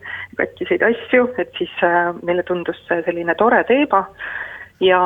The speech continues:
me vaatame seda teemat just, äh, lähtuvalt sellise pärandi seisukohast, et kuidas ja mida ütleb meie pärandkultuur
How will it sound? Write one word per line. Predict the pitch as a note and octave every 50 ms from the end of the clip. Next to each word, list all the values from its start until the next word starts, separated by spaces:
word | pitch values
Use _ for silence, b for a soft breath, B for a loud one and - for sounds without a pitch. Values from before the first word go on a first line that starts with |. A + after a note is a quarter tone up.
| F3 F3
me | F3 F3 F3 F3 F3
vaatame | G#3+ A#3 A#3 - - F3 E3+ E3+ -
seda | - F3+ E3+ -
teemat | G#3 A3+ A#3 G3+ E3+ - - -
just, | F3 F#3 - - - -
äh, | F#3 F3 F3 F3 F#3+
lähtuvalt | - - - - F3+ E3 E3+ E3+ E3+ - _ - F3
sellise | E3+ E3+ - - F3 F3
pärandi | - A#3+ A#3+ A#3 G3+ F#3 - D#3 -
seisukohast, | - A3 G#3+ G3 F3+ - F3 - F3 E3+ - - - - - - -
et | F#3+ - -
kuidas | - A3 A3 - E3 - - - - - - - - _ _ _ -
ja | E3+ E3+
mida | F#3+ G#3+ - A#3 A3+ A3+ A3+ G#3
ütleb | G#3+ E3+ - F3+ F3 F3+
meie | F3 F3 F3 F3
pärandkultuur | - A3 A3+ G#3 E3+ - - D#3 E3 - - B3+ C4+ - -